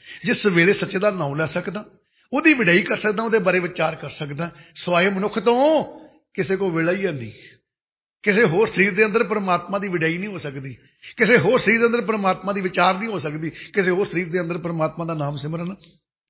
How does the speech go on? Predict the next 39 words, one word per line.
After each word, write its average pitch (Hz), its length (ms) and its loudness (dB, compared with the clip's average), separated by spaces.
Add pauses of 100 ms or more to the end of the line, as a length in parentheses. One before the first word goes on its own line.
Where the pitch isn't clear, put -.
ਨਹੀਂ 135 160 -10
ਹੋ 127 120 -10
ਸਕਦਾ।" - 340 -20 (240)
ਹੋ 151 60 -6
ਗਿਆ 180 100 -2
ਕਲੀਅਰ 208 240 -6
ਹੁਣ? 175 140 -10 (1500)
ਅੰਮ੍ਰਿਤ 269 380 4
ਵੇਲਾ 196 400 4
ਸੱਚ 269 340 2
ਨਾਉ 302 380 6 (560)
ਵਡਿਆਈ 214 300 0
ਵਿਚਾਰ 214 360 -2
ਕਿਹੜਾ 254 320 2
ਆ? 208 40 2 (500)
ਕਹਿੰਦੇ, 262 200 2
ਮਨੁੱਖ 233 340 0
ਦਾ 240 140 -2
ਸਰੀਰ 190 480 0
ਅੰਮ੍ਰਿਤ 175 320 -2
ਵੇਲਾ 165 260 0
ਆ। 156 500 -2 (300)
ਇਹਦੇ 233 320 4
ਅੰਦਰ 202 180 0
ਜਿੱਦਣ 196 280 -4
ਪਹਿਲਾ 226 360 0
ਸਾਹ 208 300 -2
ਮਾਂ 175 300 -2
ਦੇ 185 120 0
ਪੇਟ 180 280 -4
'ਚ 185 80 -2
ਲਿਆ 165 240 0
ਨਾ, 202 260 0 (260)
ਤੇ - 140 -10
ਅੰਮ੍ਰਿਤ 165 260 0
ਵੇਲਾ 175 140 -2
ਸ਼ੁਰੂ 175 300 -4
ਹੋ 147 60 -6
ਗਿਆ। 117 140 -10